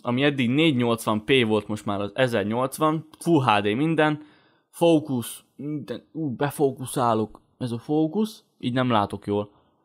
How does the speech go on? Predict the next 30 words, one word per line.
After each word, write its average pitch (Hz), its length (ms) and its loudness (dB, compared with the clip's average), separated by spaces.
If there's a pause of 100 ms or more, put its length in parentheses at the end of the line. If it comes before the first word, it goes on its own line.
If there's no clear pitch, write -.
(120)
De 127 100 0
ha 143 60 4
így 147 120 4
leveszem, 180 680 2 (420)
akkor 143 220 -4
csak 139 180 -6
így 131 140 0
látok 107 400 0
jól. 107 260 -8 (920)
Úgyhogy, 135 340 -4 (840)
majd 113 300 -2
a 110 40 -4
szemcsi. 156 480 0 (720)
Látom, 117 400 0
hogy 110 140 0
most 110 200 -6
hét 113 480 -8
óra 107 220 -2
hét 107 300 -6
perc 110 320 -2
van. 110 260 -8 (840)
Nem, 110 320 -6 (100)
kilenc 123 320 0
óra 117 100 0
negyvenhat. 117 600 -4 (180)
Ez 135 240 -6
az. - 440 -16 (120)
Látom 175 420 2
az 143 140 2
órát. 113 580 -2